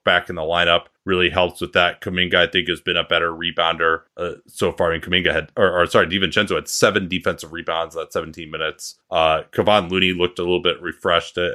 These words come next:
as well after the break. And, and a couple other notes here just on this matchup overall from Seth's stats that I thought were interesting. Not only was Jason Tatum six of twenty-one,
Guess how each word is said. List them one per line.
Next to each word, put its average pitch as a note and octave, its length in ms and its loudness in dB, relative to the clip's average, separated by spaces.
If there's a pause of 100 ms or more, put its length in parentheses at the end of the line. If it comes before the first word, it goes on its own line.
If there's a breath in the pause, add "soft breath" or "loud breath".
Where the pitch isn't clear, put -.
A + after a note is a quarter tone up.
as E2 120 -6
well F2 220 2
after E2 220 -2
the E2 80 -8
break. E2+ 340 0
And, F2 200 0
and F#2+ 240 0 (220 soft breath)
a - 60 -20
couple F#3 220 6
other C#3 200 6
notes G2+ 260 4
here G2+ 100 4
just E2+ 240 -2
on D#2 140 -4
this F2 260 -2
matchup E2 520 0 (220)
overall E2 520 2
from D2+ 240 -8
Seth's - 340 -2
stats D#2+ 280 0
that D#2 140 -2
I - 40 -18
thought E2 200 2
were D#2+ 120 -8
interesting. D#2+ 400 -6 (180)
Not D#3 240 6
only C3+ 240 4
was G2 180 0
Jason F#2+ 380 -2
Tatum E2+ 300 -6
six - 260 -10
of E2 80 -16
twenty-one, D#2+ 560 -12